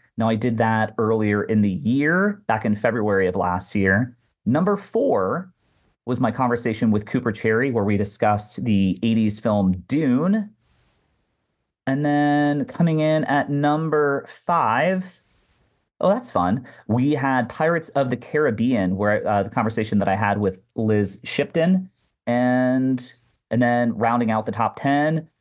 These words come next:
uh, we had Gattaca, which also with Dylan James Quarles. We had The Staircase with Marlene Sharp. Uh, we had Defending Your Life, with, uh, which I have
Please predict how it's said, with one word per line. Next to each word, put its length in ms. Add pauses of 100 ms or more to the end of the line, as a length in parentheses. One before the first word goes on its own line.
(160)
uh, 800
we 140
had 300
Gattaca, 560 (100)
which 460
also 320
with 360
Dylan 260
James 240
Quarles. 720 (320)
We 280
had 460
The 40
Staircase 920
with 160
Marlene 420
Sharp. 320 (480)
Uh, 400
we 140
had 760 (240)
Defending 480
Your 160
Life, 640 (880)
with, 160
uh, 140
which 140
I 100
have 200